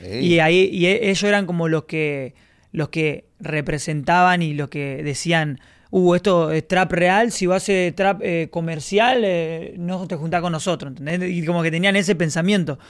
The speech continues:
Speaker 2: Entonces salían y salían bardeando en historias a todos los demás, por ejemplo, ¿entendés? Que en realidad no había un problema, pero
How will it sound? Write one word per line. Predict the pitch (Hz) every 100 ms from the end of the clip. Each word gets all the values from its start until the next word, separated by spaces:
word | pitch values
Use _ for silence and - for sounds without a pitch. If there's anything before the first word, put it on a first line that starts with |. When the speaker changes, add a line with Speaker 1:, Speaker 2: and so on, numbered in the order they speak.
| - -
Speaker 2:
Entonces | 170 160 180 190 180 - - -
salían | - 156 180 202 175
y |
salían | 147 156 175 160
bardeando | 151 147 170 175
en | 160 147
historias | - 170 175 180 165 143 135 - -
a | 135
todos | 180 175
los | 151
demás, | 151 175 - _
por | - 147
ejemplo, | 135 156 143
¿entendés? | 139 139 175
Que | 165 143 208 -
en | 160
realidad | 156 156 180
no |
había | 180 202 202
un |
problema, | 160 160 156 156
pero | 160 156